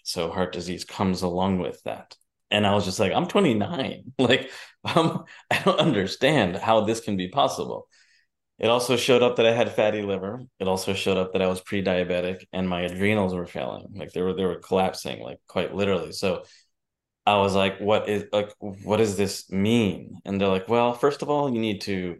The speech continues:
exercise and, and try and lose some weight and, you know, um, get, eat healthier."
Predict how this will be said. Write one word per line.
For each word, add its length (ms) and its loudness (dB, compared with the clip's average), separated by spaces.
exercise 840 0
and, 480 -4
and 340 -8
try 180 0
and 100 0
lose 200 -4
some 360 -8
weight 380 -4
and, 420 -6
you 80 -8
know, 280 -6
um, 300 -8
get, 280 0
eat 180 0
healthier." 540 -8